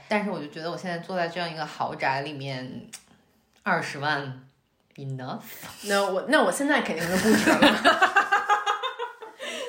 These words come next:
Speaker 2: 就是各位朋友可能也知道，现在这个老少的这个境遇肯定是水涨船高。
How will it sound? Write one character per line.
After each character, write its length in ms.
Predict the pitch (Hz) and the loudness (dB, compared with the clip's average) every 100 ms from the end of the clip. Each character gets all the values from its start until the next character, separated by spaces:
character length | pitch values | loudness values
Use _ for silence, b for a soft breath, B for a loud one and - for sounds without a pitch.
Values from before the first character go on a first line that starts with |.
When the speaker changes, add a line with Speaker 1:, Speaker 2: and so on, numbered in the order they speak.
| - | -2
Speaker 2:
就 80 | 311 | -2
是 60 | |
各 100 | 285 | 0
位 140 | 294 262 | 0 0
朋 240 | 269 233 | 0 -2
友 80 | 240 | -2
可 80 | 214 | -4
能 120 | 202 | -4
也 320 | 208 175 160 B B B | -4 -4 -6 B B B
知 160 | - 233 | -10 0
道， 160 | 208 | 0
现 180 | 196 220 | 0 -4
在 260 | 208 196 180 | -4 -4 -4
这 160 | 180 | -6
个 180 | 170 165 | -8 -8
老 200 | 165 156 | -6 -8
少 240 | 160 202 170 | -6 -4 -4
的 100 | 170 | -6
这 120 | 170 | -6
个 80 | 165 | -8
境 300 | 160 220 180 | -8 -8 -6
遇 160 | 185 175 | -8 -8
肯 140 | 175 | -8
定 100 | 170 | -8
是 80 | 175 | -6
水 200 | 175 185 | -4 -2
涨 180 | 185 156 | -2 -6
船 280 | - 156 | -10 -8
高。 300 | 170 180 180 | -2 0 -2